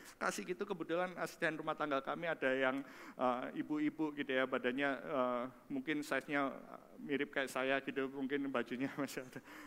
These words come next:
Dan sejak saya ngeliat itu gitu ya, saya ngeliat, wow, yang menurut saya itu hal yang biasa, tapi buat dia, wah enak ya bajunya bapak, longgar-longgar semua, bagus. Dan saya ngeliat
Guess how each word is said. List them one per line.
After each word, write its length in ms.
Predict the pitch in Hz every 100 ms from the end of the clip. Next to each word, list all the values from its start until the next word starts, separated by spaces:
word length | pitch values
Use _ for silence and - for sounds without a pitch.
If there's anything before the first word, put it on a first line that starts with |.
| - - -
Dan 240 | 160 175
sejak 440 | 175 240 - 240 214 - 180
saya 240 | - 214
ngeliat 400 | 208 220 214 190
itu 320 | 202 170 220
gitu 220 | 202 180 160
ya, 160 | 156 - - - - -
saya 160 | - 233
ngeliat, 320 | 226 226 202
wow, 480 | - 262 269 185 - - - - - - - - -
yang 160 | 269
menurut 240 | 277 262 269
saya 320 | 254 294 370
itu 160 | 370 190
hal 160 | 208
yang 160 | 202 190
biasa, 560 | 147 123 - 135 - - - - - -
tapi 400 | 247 240 381 131 202
buat 160 | 185 196
dia, 240 | 196 262 240 226
wah 240 | 233 254
enak 320 | 233 233 240
ya 160 | - 220
bajunya 400 | 190 180 202 202
bapak, 400 | 175 175 226 196
longgar-longgar 640 | 196 180 175 185 185 190
semua, 480 | 175 196 196 202 220
bagus. 320 | 180 175 196
Dan 160 | 214 185
saya 160 | 180 226
ngeliat 160 | 226